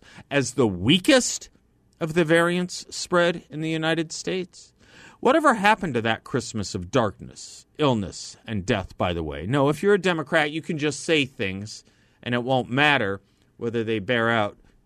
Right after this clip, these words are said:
to be true or not. Now, here's the kicker about all those pro-science, pro-children, pro-public health, pro-safety, pro-underachieving, and underprivileged leftists.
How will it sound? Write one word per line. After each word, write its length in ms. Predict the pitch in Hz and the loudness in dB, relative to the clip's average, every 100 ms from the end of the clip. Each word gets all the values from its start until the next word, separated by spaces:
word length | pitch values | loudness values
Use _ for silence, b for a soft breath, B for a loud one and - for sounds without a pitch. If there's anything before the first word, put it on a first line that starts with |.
| _ _ | _ _
to 100 | 113 | -2
be 200 | 110 101 | -2 -2
true 500 | - - 98 95 92 _ _ _ _ _ | -4 -2 0 0 -6 _ _ _ _ _
or 140 | 98 104 | -6 0
not. 260 | 147 120 | 0 0
Now, 140 | 135 156 | 0 2
here's 320 | 285 330 - | 4 4 2
the 100 | 208 | -2
kicker 480 | - 233 - 120 113 b b b _ | 2 0 0 -6 -6 b b b _
about 340 | 131 139 139 | -2 0 4
all 220 | 151 151 | 4 4
those 340 | 139 143 131 - | 2 2 0 -4
pro-science, 840 | - 156 135 - 143 139 120 - | -2 0 0 -2 0 0 -2 -6
pro-children, 720 | - 143 120 - 151 123 120 | -4 -2 -2 -2 -2 0 -6
pro-public 600 | - 147 117 147 127 113 | -2 -2 0 0 -2 -2
health, 300 | - 123 110 | 0 0 2
pro-safety, 600 | - 147 120 143 131 127 | 2 2 2 2 2 0
pro-underachieving, 1080 | 117 - 143 131 139 127 120 - 143 127 117 | -4 0 0 2 0 0 0 -2 -4 -2 -2
and 80 | 117 | -2
underprivileged 840 | 127 107 - 135 117 104 95 - | -4 -6 -8 -6 -6 -6 -8 -8
leftists. 840 | 110 107 - - - - _ - | -2 -2 -4 -16 -16 -18 _ -20